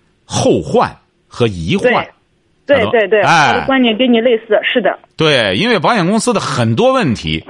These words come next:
Speaker 1: 都属于前期解释不到位。
Speaker 2: 嗯。
Speaker 1: 你看保险公司弄那个，弄那个，呃，这，这，这，这东西也是这样，哪有弄得这么复杂的？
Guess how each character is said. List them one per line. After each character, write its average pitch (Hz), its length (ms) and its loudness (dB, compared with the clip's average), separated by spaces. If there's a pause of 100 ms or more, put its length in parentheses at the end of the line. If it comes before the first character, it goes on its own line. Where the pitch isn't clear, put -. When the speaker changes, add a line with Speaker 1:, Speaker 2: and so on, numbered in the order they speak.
(420)
Speaker 1:
都 254 160 0
属 - 140 -4
于 110 140 0
前 175 380 -4
期 202 180 -4
解 80 240 -4
释 - 180 -4
不 - 80 -10
到 170 140 0
位。 196 260 0 (1300)
Speaker 2:
嗯。 226 300 0 (120)
Speaker 1:
你 185 80 -2
看 190 60 0
保 220 120 2
险 220 140 0
公 226 140 0
司 226 180 0 (220)
弄 196 300 -4
那 160 100 -2
个， 160 100 -4 (400)
弄 196 240 -2
那 175 60 -2
个， 165 80 -4
呃， 156 60 -2
这， 160 440 -4
这， 143 560 -8
这， - 0 -
这 151 160 -2
东 226 240 0
西 156 160 2
也 117 140 2
是 135 140 -2
这 135 80 0
样， 110 220 -2 (600)
哪 - 300 -6
有 170 160 -2
弄 185 240 0
得 147 160 -2
这 339 340 0
么 220 100 2
复 135 280 -4
杂 87 240 -2
的？ 76 220 -6